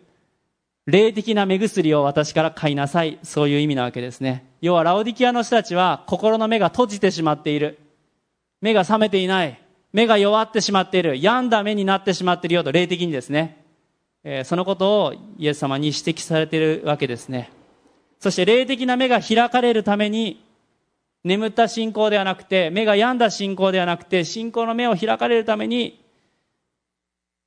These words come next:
主に目を開く必要があるよ。そのことを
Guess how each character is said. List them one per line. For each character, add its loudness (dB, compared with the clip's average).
主 -4
に -2
目 0
を -2
開 -6
く -6
必 -6
要 2
が -2
あ 2
る -2
よ。 -2
そ -8
の -6
こ -10
と -12
を -4